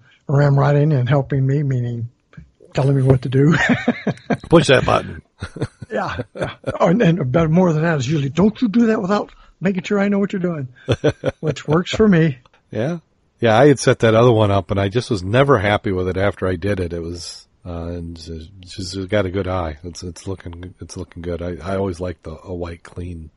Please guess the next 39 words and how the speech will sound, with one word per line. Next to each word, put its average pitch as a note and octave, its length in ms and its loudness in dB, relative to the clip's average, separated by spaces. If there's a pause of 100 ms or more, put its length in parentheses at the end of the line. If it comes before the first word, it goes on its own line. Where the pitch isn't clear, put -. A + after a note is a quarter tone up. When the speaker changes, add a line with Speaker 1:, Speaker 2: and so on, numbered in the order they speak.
(120)
Speaker 2:
look E2+ 200 -14
like D#2+ 160 -12
that. E2 220 -14 (580)
Uh, D#3 160 -20
let's D#3+ 280 -14
see. F3 320 -8
Do A#2+ 240 -10
we C3 140 -6
have C3 400 -8 (240)
anything C3+ 840 -6
else? C3 340 -2
Did G2+ 220 -6
you A2 140 -2
have, A#2+ 360 -2
uh, G2+ 380 -4 (100)
anything A2+ 400 -4
as G2 120 -8
far G#2+ 200 -2
as G2 140 -4
on G2 80 -6
the F#2 80 -8
safety G#2 340 -8
front A2 280 -8
you A2 100 -8
want A2 100 -8
to G#2 80 -10
talk G#2+ 240 -6
about A2 160 -8
this - 180 -14
week? A#2+ 280 -10 (300)
Speaker 1:
Well, G#3+ 400 4
I F#3 120 4
had, E3+ 360 4
we'll A3 380 2
do F3+ 160 4
that D#3+ 160 2
next D3+ 240 -2
time C#3 200 -2
again. C#3+ 320 0